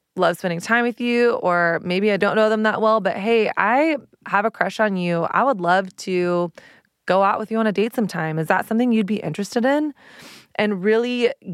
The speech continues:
giving them the opportunity to let you know if they're available. So if you're uncertain, get some certainty. Clarity is key when it comes to dating, and honestly, when it comes to most of life. And then I will reiterate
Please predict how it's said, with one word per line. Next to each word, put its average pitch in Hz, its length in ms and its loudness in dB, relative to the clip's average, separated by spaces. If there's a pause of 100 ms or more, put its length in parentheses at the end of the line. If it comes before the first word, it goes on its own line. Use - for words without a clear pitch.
giving 190 600 2
them 165 760 -2
the 180 180 -6
opportunity 175 840 -2
to 185 260 -2
let 170 220 0
you 175 140 -2
know 160 280 2
if 175 100 -4
they're - 220 -4
available. - 520 -6 (160)
So - 140 -8
if 180 80 -2
you're 202 120 0
uncertain, 196 640 -2 (400)
get 202 280 0
some 202 300 0
certainty. 160 720 -4 (240)
Clarity 208 580 0
is - 340 -6
key 160 380 -4
when 160 160 -2
it - 100 -10
comes 156 300 -4
to 151 140 -4
dating, 165 560 -2 (300)
and 208 140 -2
honestly, 254 640 0
when 214 160 0
it 226 80 -6
comes 226 220 -2
to 240 100 -4
most 220 260 -2
of 165 80 -6
life. - 380 -8 (720)
And 196 160 0
then 185 140 0
I 185 140 2
will 180 140 0
reiterate 170 720 -2